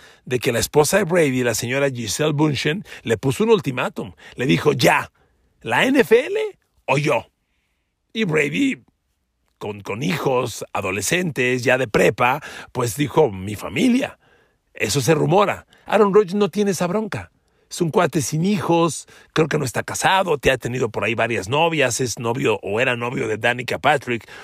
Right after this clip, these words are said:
una conductora de autos, pero no tiene ese tema que, que en quarterbacks ya de más de treinta años se convierte en un asunto,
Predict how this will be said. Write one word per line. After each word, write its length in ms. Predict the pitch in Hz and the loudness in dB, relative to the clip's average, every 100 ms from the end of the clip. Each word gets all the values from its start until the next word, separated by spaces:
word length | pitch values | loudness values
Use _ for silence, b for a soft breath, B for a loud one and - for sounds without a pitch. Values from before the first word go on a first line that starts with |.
| B | B
una 180 | 120 123 | -6 -4
conductora 540 | 113 113 110 147 120 | -4 -6 -2 0 2
de 80 | 127 | 2
autos, 460 | 147 - 120 113 - B | 0 -2 -4 -4 -8 B
pero 160 | 151 160 | 0 2
no 140 | 190 | 2
tiene 180 | 170 196 | 2 0
ese 160 | 185 165 | 2 0
tema 320 | - 175 196 | 0 2 0
que, 400 | - 143 - 113 | 2 2 2 -4
que 180 | - 117 | -2 -2
en 120 | 113 | 0
quarterbacks 440 | 156 180 151 151 143 | 2 2 2 0 0
ya 140 | 143 | -2
de 80 | 123 | 0
más 200 | 127 131 | -4 -2
de 80 | 120 | -2
treinta 320 | 139 135 123 | -4 -2 -4
años 340 | 135 160 - B B | -2 -2 -4 B B
se 140 | - 123 | -2 0
convierte 460 | 135 127 160 139 | 0 0 0 0
en 80 | 131 | -2
un 100 | 143 | 0
asunto, 600 | 127 147 143 120 113 | -2 0 -2 0 0